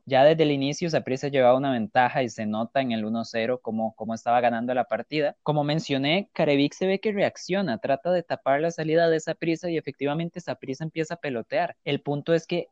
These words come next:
en ese momento, cuando la liga está recuperándose un poco de, del shock inicial, pues cae el segundo gol de Saprissa y es un golpe emocional bastante grande. Sabemos que en este momento Alajuelense es un equipo muy emocional,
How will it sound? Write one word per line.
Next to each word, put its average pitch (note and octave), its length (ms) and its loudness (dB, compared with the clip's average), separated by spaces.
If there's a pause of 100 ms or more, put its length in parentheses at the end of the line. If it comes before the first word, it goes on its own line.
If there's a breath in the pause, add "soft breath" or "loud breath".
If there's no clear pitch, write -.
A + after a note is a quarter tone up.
(140)
en D3 200 -6
ese D#3+ 240 -2
momento, G3 500 0
cuando B2 240 0
la A2+ 120 4
liga C3 200 2
está F3 200 -2
recuperándose F3 920 -2
un E3+ 100 -6
poco F3 400 2
de, B2+ 380 2
del B2+ 320 0
shock - 400 -2
inicial, F3 640 0
pues E3 260 -6
cae E3 220 8
el G3+ 100 6
segundo F3 400 2
gol F#3+ 140 2
de F#3+ 100 4
Saprissa F#3+ 640 0
y E3 180 2
es - 140 -2
un F3 120 -2
golpe F3 260 2
emocional D3 480 0
bastante D3 520 -2
grande. C#3+ 360 0
Sabemos A#2+ 420 -2
que D3 100 -8
en C3+ 80 -6
este C#3 280 -6
momento B2+ 600 -2
Alajuelense B2 640 0
es - 100 -18
un C#3+ 140 -6
equipo C3 540 -8
muy E3 420 2
emocional, A#2 640 -2